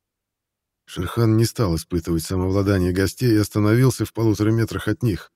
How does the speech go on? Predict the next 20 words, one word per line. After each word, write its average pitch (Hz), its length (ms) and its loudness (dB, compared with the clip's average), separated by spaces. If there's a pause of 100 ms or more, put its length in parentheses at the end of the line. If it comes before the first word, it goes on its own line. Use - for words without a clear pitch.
после - 260 -8
чего 104 220 -4
неспешно 107 540 -2
развернулся 101 680 -2 (440)
и 101 60 -6
уселся 113 480 0
на 117 180 4
пол 101 140 -2
спиной 101 440 0
к 90 40 -4
гостям, 98 520 0 (320)
обвив 95 480 -2
передние 107 460 4
лапы 101 300 0
пышным 85 380 -6
хвостом. 85 460 -6 (1500)
«И 92 220 -2
что 113 460 0
это 95 480 0
значит?» 85 640 -4